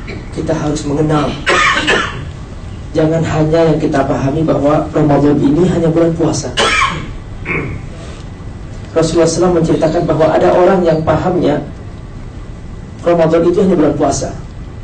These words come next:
sehingga selesai Ramadan dia tidak kebagian apa-apa di Ramadan, kecuali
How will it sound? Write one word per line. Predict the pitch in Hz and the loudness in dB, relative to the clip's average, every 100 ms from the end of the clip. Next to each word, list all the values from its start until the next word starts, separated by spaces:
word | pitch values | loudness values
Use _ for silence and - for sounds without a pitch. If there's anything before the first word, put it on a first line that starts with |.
| - - - - - | -14 -14 -14 -12 0
sehingga | 170 156 170 180 | 2 4 4 4
selesai | 175 165 - 156 | 4 2 4 2
Ramadan | 151 143 165 202 | 4 2 4 2
dia | 196 202 202 | 4 2 2
tidak | - 170 - | 2 2 2
kebagian | 175 170 165 196 196 | 2 4 4 4 4
apa-apa | - - 226 190 | 4 2 4 4
di | 156 | 4
Ramadan, | 143 139 131 120 - - - | 4 4 2 0 -8 -14 -4
kecuali | 180 175 165 | 0 2 4